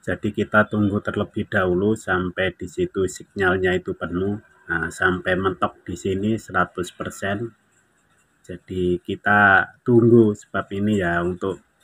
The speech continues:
pencarian channel di area kita. Nah, di situ sampai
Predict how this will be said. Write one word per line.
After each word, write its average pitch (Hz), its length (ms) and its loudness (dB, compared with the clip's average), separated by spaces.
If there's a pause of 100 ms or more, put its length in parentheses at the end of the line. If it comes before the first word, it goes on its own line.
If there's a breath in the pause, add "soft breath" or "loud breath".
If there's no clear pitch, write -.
(100)
pencarian 104 800 2
channel 104 400 0
di 92 160 -4
area 92 320 -2
kita. 90 560 2 (960)
Nah, 85 160 -16
di - 80 -20
situ 95 320 -6
sampai 92 400 -4